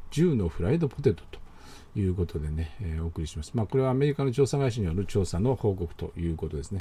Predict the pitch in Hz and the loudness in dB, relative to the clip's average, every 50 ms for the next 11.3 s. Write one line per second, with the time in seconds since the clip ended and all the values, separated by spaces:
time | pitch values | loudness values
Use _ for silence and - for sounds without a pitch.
0 | - - 117 98 90 104 92 85 - 90 - 92 82 80 82 80 69 78 - - | -6 -2 -2 -2 0 0 -2 -2 -2 -4 -4 -4 -4 -4 -4 -6 -6 -8 -8 -12
1 | - - - - - - - - - - - - - - - - - - - - | -16 -18 -18 -18 -18 -16 -16 -16 -16 -16 -16 -16 -18 -18 -18 -18 -16 -14 -4 2
2 | - 208 208 - - 208 196 147 104 92 85 - - - 92 87 87 82 82 80 | 4 4 6 4 4 2 2 2 2 0 -2 -4 -4 -4 -4 -2 -2 -4 -4 -6
3 | - - 104 98 92 92 92 92 90 92 107 120 117 95 - 147 143 - - 151 | -8 -8 -6 -6 -6 -6 -6 -6 -6 -4 -4 -4 -4 -2 -2 -2 -2 -2 -2 -2
4 | 127 113 104 101 107 - - - - - 190 175 147 110 - - - - - - | -2 -2 -2 -2 -2 -4 -6 -8 -6 -2 0 0 0 0 -2 -6 -12 -12 -8 -6
5 | 123 98 - 135 143 139 139 127 113 - - - 131 123 117 123 117 - - 113 | -4 -4 -4 -4 0 2 2 2 2 0 -2 0 0 2 0 0 -2 -2 -2 -2
6 | 107 110 113 110 104 98 - - - - 113 101 - 123 123 123 123 131 120 120 | 0 0 0 -2 -2 -4 -4 -8 -10 -8 -8 -6 -4 -2 0 0 0 0 -2 -2
7 | 123 120 123 120 - 175 175 135 110 127 127 - 95 - 87 82 76 - - - | -2 -2 -2 0 0 0 0 2 4 2 2 2 -2 -4 -4 -4 -6 -6 -8 -14
8 | - - - - - - - 101 92 90 87 92 85 90 80 71 73 - - 90 | -16 -18 -20 -18 -14 -10 -6 -4 -2 -2 -2 -4 -4 -6 -6 -8 -8 -8 -6 -6
9 | 85 87 - - - - - - - - - - - - - 127 87 117 139 170 | -6 -6 -8 -12 -18 -20 -20 -20 -20 -20 -20 -20 -10 -6 -4 -2 0 2 2 2
10 | 202 208 185 180 226 226 233 214 202 - 123 104 - 110 104 101 101 95 95 92 | 2 2 0 -2 -2 0 0 0 0 0 -2 -2 -2 -2 -2 -2 -2 -2 -2 -2
11 | 92 90 90 90 87 80 | -2 -2 -2 -4 -6 -6